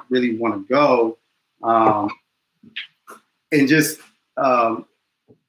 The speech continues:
just being okay with that, because that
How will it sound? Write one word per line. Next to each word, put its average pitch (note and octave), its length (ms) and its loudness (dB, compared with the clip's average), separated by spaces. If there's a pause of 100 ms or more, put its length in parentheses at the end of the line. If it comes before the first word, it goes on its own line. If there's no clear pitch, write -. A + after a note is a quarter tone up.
(140)
just D#3 340 -2
being F#3+ 200 2
okay F#3+ 360 0
with C#3+ 140 -2
that, A2+ 280 -2
because B2+ 600 0
that E3 400 0